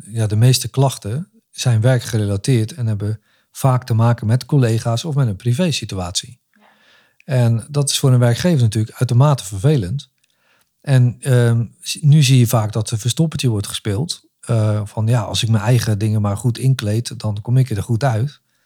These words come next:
Speaker 1: Maar als je vooraf met elkaar goed hebt besproken hoe je met dit soort situaties omgaat,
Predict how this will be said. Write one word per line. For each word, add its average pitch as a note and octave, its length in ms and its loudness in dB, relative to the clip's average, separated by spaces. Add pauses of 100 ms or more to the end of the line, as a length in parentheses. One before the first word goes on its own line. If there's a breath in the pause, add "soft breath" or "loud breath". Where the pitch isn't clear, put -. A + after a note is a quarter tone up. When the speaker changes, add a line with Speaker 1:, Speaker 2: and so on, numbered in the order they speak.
(480 soft breath)
Speaker 1:
Maar C#3+ 120 2
als D3 140 2
je C#3 60 2
vooraf C#3+ 460 2
met B2+ 120 4
elkaar A#2 320 2
goed B2 200 -6
hebt B2+ 140 0
besproken C3+ 500 -2
hoe A#2 140 2
je A2+ 100 0
met A2 160 0
dit A2+ 140 0
soort A2+ 160 -4
situaties G#2+ 580 -2
omgaat, D3+ 680 0